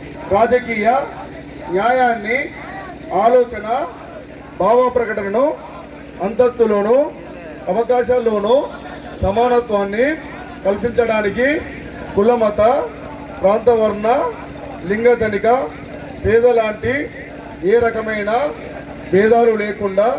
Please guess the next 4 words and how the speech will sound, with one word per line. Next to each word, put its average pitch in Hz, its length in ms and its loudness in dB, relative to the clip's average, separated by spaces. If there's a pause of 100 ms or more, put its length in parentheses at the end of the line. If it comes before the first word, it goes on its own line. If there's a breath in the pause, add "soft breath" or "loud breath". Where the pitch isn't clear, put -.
(640)
అందరికీ 226 540 -2 (640)
సమాన 226 400 4
హక్కులు, 214 340 4 (840)
బాధ్యతలు 220 600 0